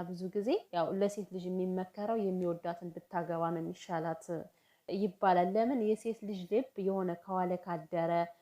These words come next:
ቶሎ በፍቅር የሚወድቅ ልብ አለን ይባላል። እንግዲህ አባባሉን ነው ማለት ነው። ስለዚህ ብዙ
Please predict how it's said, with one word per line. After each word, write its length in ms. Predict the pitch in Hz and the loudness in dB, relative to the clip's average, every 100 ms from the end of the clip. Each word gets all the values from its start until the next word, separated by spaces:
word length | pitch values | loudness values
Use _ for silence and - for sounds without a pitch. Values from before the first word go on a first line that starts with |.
| _ | _
ቶሎ 240 | - 330 254 | -2 4 4
በፍቅር 480 | 196 196 196 - 180 | 4 0 -2 -6 -6
የሚወድቅ 420 | 175 170 170 - - | -4 -2 -4 -6 -8
ልብ 240 | 165 165 | -8 -6
አለን 300 | 170 160 254 539 | -4 -2 0 0
ይባላል። 480 | 277 202 170 160 160 | 0 0 0 0 -4
እንግዲህ 320 | 170 170 170 | -6 -4 -2
አባባሉን 640 | 170 165 165 165 160 165 | -2 -2 -4 -2 -4 -4
ነው 140 | 185 226 | -2 -2
ማለት 300 | 180 104 - | -2 -6 -10
ነው። 120 | 170 - _ - | -16 -18 _ -14
ስለዚህ 380 | - 202 208 254 | -4 0 0 0
ብዙ 160 | 196 | -2